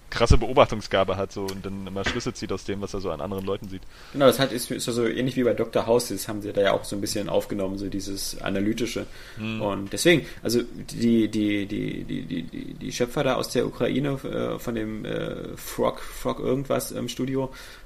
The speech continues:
Speaker 2: ähm, haben das ja auch zugegeben, dass sie da wirklich sich an der B-B-C-Serie und an den klassischen Vorlagen orientiert haben und daraus ist halt so ein ganz cooler Mix gekommen.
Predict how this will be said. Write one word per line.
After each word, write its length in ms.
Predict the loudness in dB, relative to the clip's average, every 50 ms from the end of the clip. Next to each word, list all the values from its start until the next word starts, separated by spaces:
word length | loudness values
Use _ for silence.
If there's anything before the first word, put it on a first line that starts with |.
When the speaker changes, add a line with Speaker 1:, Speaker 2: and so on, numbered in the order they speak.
| -10 -8
Speaker 2:
ähm, 100 | -4 -2
haben 140 | 0 0
das 140 | 0 0 2
ja 100 | 2 0
auch 240 | 0 0 -2 -6 -8
zugegeben, 400 | -6 -2 0 2 2 2 2 0
dass 140 | -2 -2 -2
sie 100 | -2 0
da 160 | 0 0 0 0
wirklich 260 | 0 0 0 0 0
sich 200 | 0 -2 -4 -2
an 60 | 0
der 120 | 0 0 0
B-B-C-Serie 960 | 0 0 2 2 2 2 2 0 2 4 4 6 6 6 4 2 0 -2 -2
und 280 | -4 -4 -2 -2 -2 -2
an 140 | -2 -2 -2
den 260 | -2 -2 -4 -4 -6
klassischen 460 | -4 -4 -2 -2 -2 -4 -6 -6 -4
Vorlagen 440 | 0 2 2 4 4 2 0 0 -2
orientiert 420 | -2 -2 -2 -2 -2 -4 -4 -4 -4
haben 140 | -4 -4
und 100 | 0 4
daraus 220 | 6 6 6 6 4
ist 80 | 2
halt 140 | 0 0 0 0
so 80 | 0
ein 20 | 2
ganz 160 | 2 0 0
cooler 240 | 0 2 2 4 4
Mix 320 | 4 2 2 0 -2 -2
gekommen. 420 | -4 -6 -6 -6 -6 -6 -6 -10